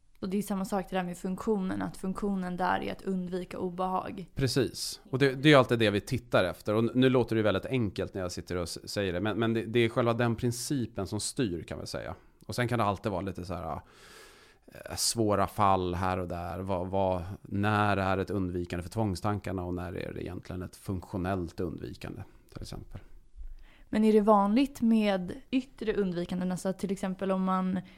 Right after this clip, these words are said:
Speaker 1: har den här tvätttvånget.
Speaker 2: Mm.
Speaker 1: Att man undviker att åka till exempel buss eller tunnelbana eller röra sig bland människor överhuvudtaget om man inte måste.
Speaker 2: Mm. Ja, det är väldigt vanligt, skulle jag säga. Men låt mig ge ett exempel att,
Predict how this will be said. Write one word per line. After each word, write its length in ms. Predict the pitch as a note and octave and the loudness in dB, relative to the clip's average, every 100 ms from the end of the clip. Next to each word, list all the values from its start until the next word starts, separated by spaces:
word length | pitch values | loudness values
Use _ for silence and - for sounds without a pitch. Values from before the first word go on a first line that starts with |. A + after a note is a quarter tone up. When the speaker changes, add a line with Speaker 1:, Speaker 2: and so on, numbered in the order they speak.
| - | -20
Speaker 1:
har 300 | - G#3 G3+ | -2 4 6
den 140 | F#3 F3+ | 6 2
här 120 | F#3 | -4
tvätttvånget. 1500 | - - F#3+ - - - - - - - - A3 F3+ - - | -4 -4 -4 -6 -16 -18 -18 -20 -20 -16 2 2 2 -4 -2
Speaker 2:
Mm. 320 | C3+ D#3 G3 - - - - - - | 4 4 4 -4 -18 -20 -20 -20 -2
Speaker 1:
Att 160 | E3+ | 0
man 160 | G#3 G3+ | 2 4
undviker 500 | G#3+ G3+ G3 F#3 F#3 | 6 6 4 2 2
att 60 | F#3 | 2
åka 640 | F#3+ F#3 - G#3+ G#3 G3+ - | 2 0 0 4 4 2 -2
till 100 | G3 | -8
exempel 320 | F#3 F#3 F3+ | -6 -4 -4
buss 420 | E3 F#3 - - | 0 0 0 -4
eller 140 | F#3 F3+ | -2 -2
tunnelbana 640 | F#3+ F#3+ F#3 F#3 F#3 F#3 | 0 2 2 2 2 2
eller 140 | F#3+ F#3+ | 2 4
röra 200 | F#3+ F3+ | 4 2
sig 140 | G3 | 0
bland 140 | F#3+ | 0
människor 460 | F#3+ F#3 F3 F#3 F3+ - | 2 0 -2 -2 -2 -2
överhuvudtaget 760 | F#3+ F3+ F3+ F3+ F#3+ F#3 F#3+ | -2 0 -2 -2 -2 -2 -2
om 80 | G3+ | -2
man 80 | F#3+ | -4
inte 140 | F#3 | -4
måste. 420 | F#3 - - A#3+ - - | -4 -6 -4 -4 -2 -2
Speaker 2:
Mm. 220 | C3+ E3+ - | 0 0 -6
Ja, 60 | - | 0
det 100 | A#2 | 2
är 40 | |
väldigt 320 | A2+ G#2 G#2 G#2 | 4 4 2 2
vanligt, 300 | G#2+ G#2 A2 | 2 2 -2
skulle 180 | - | -6
jag 80 | - | -8
säga. 260 | - - - - _ | -6 -6 -8 -12 _
Men 380 | A#2 A2+ A2+ G#2+ | -2 0 2 0
låt 240 | A2 G#2+ | 0 0
mig 120 | G#2+ - | -2 -4
ge 200 | A2+ G#2+ | -4 0
ett 140 | G#2 A2 | 0 -2
exempel 640 | - A#2+ A2 G2+ - G2 | -4 -2 -2 -2 -4 -2
att, 280 | G2+ G2+ | -4 -6